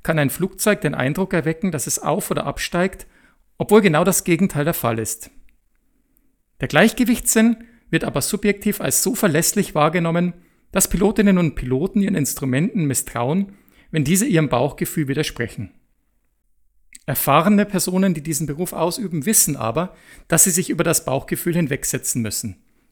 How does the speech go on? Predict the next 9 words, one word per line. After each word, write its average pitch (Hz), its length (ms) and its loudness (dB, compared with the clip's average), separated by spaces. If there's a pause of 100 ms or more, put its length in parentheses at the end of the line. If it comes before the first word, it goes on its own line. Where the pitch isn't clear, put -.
Dies 160 120 0
ist - 200 2
Teil 160 300 2
ihrer 165 260 0
Ausbildung. 117 600 -4 (1400)
Aber 139 180 2
gerade 131 320 2
unerfahrene 147 560 4
Personen 180 640 -2